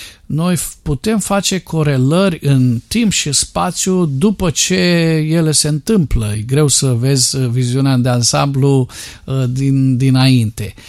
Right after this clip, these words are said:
În două mii doisprezece, când eu am mers în Italia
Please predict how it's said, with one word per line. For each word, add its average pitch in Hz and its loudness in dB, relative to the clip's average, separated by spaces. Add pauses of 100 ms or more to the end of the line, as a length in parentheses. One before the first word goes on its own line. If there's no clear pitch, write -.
(160)
În 143 0
două 247 2
mii 247 4
doisprezece, 202 0
când 151 0
eu 233 4
am 220 4
mers 214 2
în 190 0
Italia 120 -4